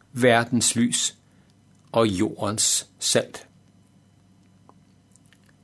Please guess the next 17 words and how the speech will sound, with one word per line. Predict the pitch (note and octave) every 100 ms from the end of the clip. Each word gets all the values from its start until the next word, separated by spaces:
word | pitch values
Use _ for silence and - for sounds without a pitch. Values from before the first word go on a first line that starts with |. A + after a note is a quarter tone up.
| _ _ _ _ _ - - _ _ _ _ _ -
Men | A#2+ A#2 A2+
vi | A2+
kan | A#2+ G#2+
altså | G2 F#2+ - G#2+
godt | F3 F3+ - -
genkende | C#3 A#2+ A#2+ - A#2+ A2
os | - G#2
selv, | - C3+ - - - - - - - _
når | G#2+
skriften | G#2+ - C3 B2 - A#2+
siger, | A2 - G#2+ A2 G#2 - - - - _
at | - A2 -
vi | B2+
frelses | A2 - C3 E3+ E3 E3+ D#3+ -
ved | A#2+ A2+
tro | - F3+ - -
på, | - G#3 -